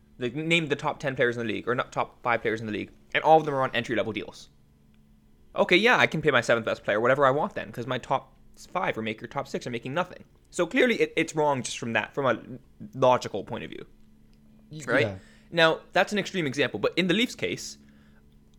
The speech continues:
Speaker 1: Anderson, Riley, and Kadri are all on long-term deals making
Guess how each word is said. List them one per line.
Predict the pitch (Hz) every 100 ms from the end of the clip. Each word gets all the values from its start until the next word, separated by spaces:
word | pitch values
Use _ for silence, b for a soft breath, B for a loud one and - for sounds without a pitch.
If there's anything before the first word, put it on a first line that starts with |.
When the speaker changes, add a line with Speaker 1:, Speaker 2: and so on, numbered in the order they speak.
| _ _ _ - -
Speaker 1:
Anderson, | 156 165 185 190 170
Riley, | 117 117 127 135 127
and | 113
Kadri | 143 170 113
are | 104 104
all | 123 135
on | 120
long-term | 104 120 117 127 107
deals | 117 117 95 101
making | 107 123 127 139 127